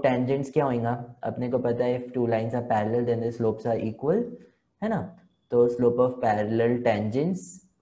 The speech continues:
पैरेलल tangents, ये दोनों भी tangents के स्लोप को आप एम टू कॉल करो क्योंकि सेम रहेगा दोनों का स्लोप।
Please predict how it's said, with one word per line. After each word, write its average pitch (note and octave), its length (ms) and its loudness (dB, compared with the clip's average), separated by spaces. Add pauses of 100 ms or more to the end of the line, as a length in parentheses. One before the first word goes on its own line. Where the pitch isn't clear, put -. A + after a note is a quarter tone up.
पैरेलल B2 380 2
tangents, B2 520 -2
ये B2+ 60 -2
दोनों A#2+ 320 2
भी C#3+ 80 0
tangents B2 520 -2
के C3+ 120 -6
स्लोप C3 280 0
को C3+ 80 0
आप C3+ 180 -2
एम A#2 180 -2
टू A#2+ 120 -2
कॉल G#2 260 2
करो F#2+ 240 -4
क्योंकि A2+ 260 -8
सेम A#2+ 300 -4
रहेगा B2+ 260 -2
दोनों B2+ 240 -4
का C3 100 -4
स्लोप। G3 380 -6